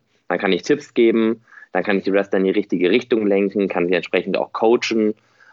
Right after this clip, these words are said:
und kann einfach meine Ideen mit einfließen lassen. Also das ist ein ganz, ganz wichtiger Punkt. Also das ist ja eigentlich die Arbeit, die in der W W E zum Beispiel die, die Producer machen, also die, die sogenannten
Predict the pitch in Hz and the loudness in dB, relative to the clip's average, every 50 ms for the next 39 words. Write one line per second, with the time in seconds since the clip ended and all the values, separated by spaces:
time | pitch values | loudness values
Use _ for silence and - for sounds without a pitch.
0 | _ - - 98 101 92 - 104 104 76 92 101 104 98 101 98 101 104 107 73 | _ -2 0 0 0 0 0 0 0 0 0 0 0 0 2 2 2 2 2 0
1 | 90 95 98 98 101 101 98 95 92 - - 90 98 98 - - 92 90 85 _ | 0 2 2 2 4 4 2 2 0 0 0 0 0 -2 -2 -4 -4 -4 -4 _
2 | - 87 82 82 78 - 78 76 76 - _ _ _ _ _ _ _ _ _ _ | -4 -2 -2 -2 -2 -4 -6 -10 -10 -10 _ _ _ _ _ _ _ _ _ _
3 | _ _ _ _ _ - - - 104 104 98 98 90 107 107 113 98 107 107 110 | _ _ _ _ _ -10 -4 0 0 2 2 2 0 0 0 0 2 0 0 0
4 | - 127 113 101 98 104 - - 120 104 98 92 - - 113 117 123 120 - - | 0 0 0 0 -2 -2 -2 0 0 0 0 0 0 -2 0 0 0 -2 -4 -10
5 | - - - - - - - - - - 95 104 104 95 - _ _ _ _ _ | -20 -20 -20 -20 -20 -20 -16 -8 -4 -2 0 2 0 0 -2 _ _ _ _ _
6 | _ _ _ - 113 110 98 110 110 135 131 - 104 113 - - - - - 90 | _ _ _ -4 -4 -2 -2 -2 -2 0 0 0 0 -2 -2 -2 -2 0 0 0
7 | 104 110 113 113 98 107 107 101 98 101 95 98 101 98 95 98 76 73 98 107 | 0 0 0 0 0 0 -2 0 0 0 0 2 2 2 2 2 2 2 0 -2
8 | - - 107 95 101 98 95 - - - 98 92 90 90 92 92 85 - 92 85 | -2 -4 -2 0 0 0 -2 -2 -4 -2 -2 0 0 2 0 0 0 0 -2 -4
9 | - - - - 92 85 - - 113 117 143 143 - 156 135 127 131 127 - 135 | -4 -4 -4 -4 -4 -4 -2 0 2 2 2 2 2 0 2 2 0 0 -2 -2
10 | 127 120 98 87 85 80 80 87 87 90 - - 87 95 90 98 92 101 104 98 | -2 -2 -2 -2 -2 -2 -4 -2 -2 -2 -4 -4 -6 -6 -4 -2 -2 0 0 0
11 | 98 95 92 - | 0 -2 -2 -4